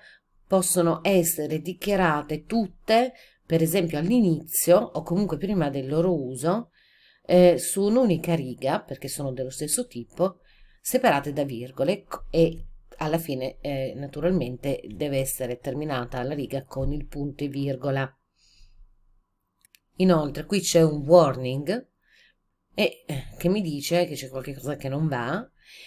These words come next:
e questo qualche cosa è dovuto al fatto che io ho aperto il flusso di input ma non l'ho chiuso, per cui alla fine dovrò scrivere console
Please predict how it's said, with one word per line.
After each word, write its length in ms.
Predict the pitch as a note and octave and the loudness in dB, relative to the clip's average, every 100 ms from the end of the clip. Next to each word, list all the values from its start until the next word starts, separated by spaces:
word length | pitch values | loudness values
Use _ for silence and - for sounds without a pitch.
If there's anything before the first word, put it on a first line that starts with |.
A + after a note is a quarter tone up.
| - - _ | -20 -20 _
e 380 | D#3+ D#3 C#3 - - | 2 2 0 -6 -6
questo 280 | D#3+ E3 | -4 -2
qualche 260 | E3 C#3 F#3 | -4 -6 -6
cosa 300 | F3+ D#3 E3 | -2 -2 -2
è 40 | |
dovuto 320 | F3 C#3 D3+ F#3 | -4 -4 -4 -6
al 80 | |
fatto 340 | F3+ C#3+ C#3+ - | -4 -4 -2 -4
che 120 | C#3+ | -4
io 160 | C#3 D3+ | -2 0
ho 260 | - E3 | 4 6
aperto 640 | F3+ E3+ D#3+ C#3 C3 - | 4 4 2 2 -2 -6
il 100 | C3 | -6
flusso 640 | C3+ F3 E3 C3 - A#2+ A#2 | -4 -2 -2 -2 -4 -4 -4
di 220 | C3+ B2 | -8 -8
input 840 | B2+ B2 C3+ C3+ _ E3+ A#3 C4+ _ _ - - _ | -8 -10 -12 -12 _ 0 0 -2 _ _ -20 -20 _
ma 180 | - A3+ | 0 2
non 160 | A3+ F3 | 4 4
l'ho 100 | E3 | 2
chiuso, 560 | E3 A#2+ A#2 A#2+ C3 - _ _ - | -2 -6 -6 -10 -14 -16 _ _ -16
per 140 | - - | -12 -2
cui 280 | - E3+ B2+ | 4 6 6
alla 200 | D#3+ G#3+ | 4 0
fine 720 | - B2 B2 F3+ B3+ - - - - - - _ | -2 -4 -2 -2 -4 -8 -10 -12 -16 -20 -20 _
dovrò 300 | - E3 E3+ | 0 2 2
scrivere 680 | F3 - E3 C#3 C3 B2+ B2+ | -2 -2 -2 0 0 -2 -4
console 1160 | - F3+ D#3 C#3+ - - - D#3+ C#3+ D3+ G3+ A#3+ | 2 4 4 0 -4 -4 0 2 4 2 0 -4